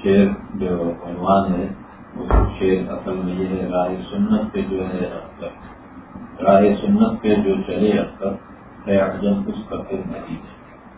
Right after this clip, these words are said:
یعنی جس نے رسول اللہ صلی اللہ علیہ وسلم کی سنتوں کو اپنایا، اپنی زندگی کو سنت کے مطابق ڈھال لیا، اس کا اٹھنا بیٹھنا، کھانا پینا، سونا جاگنا،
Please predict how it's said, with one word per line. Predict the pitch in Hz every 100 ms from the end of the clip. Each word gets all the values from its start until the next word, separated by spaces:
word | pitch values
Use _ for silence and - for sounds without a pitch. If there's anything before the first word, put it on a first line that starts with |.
| - - - - -
یعنی | - 87 90
جس | 101 - 110
نے | 107
رسول | 101 92 98
اللہ | 90 90 95 - -
صلی | - 87
اللہ | 85 85
علیہ | 87 82 80
وسلم | - - 80 - -
کی | - - - - - - - -
سنتوں | - 180 190 98 92
کو | - -
اپنایا، | - - 87 85 85 - - - - -
اپنی | - - - -
زندگی | 95 98 98 92 90 85 -
کو | 92 95 104 - - - - -
سنت | 220 226 226 -
کے | -
مطابق | 196 - - - - - - - - - - 92
ڈھال | 87 87
لیا، | - - - - - - -
اس | - -
کا | -
اٹھنا | 87 - - 87 95
بیٹھنا، | 85 82 - 80 80 80 - - - -
کھانا | - 85 85 82 80 80
پینا، | 80 80 78 - -
سونا | 90 85 82 78
جاگنا، | 78 80 80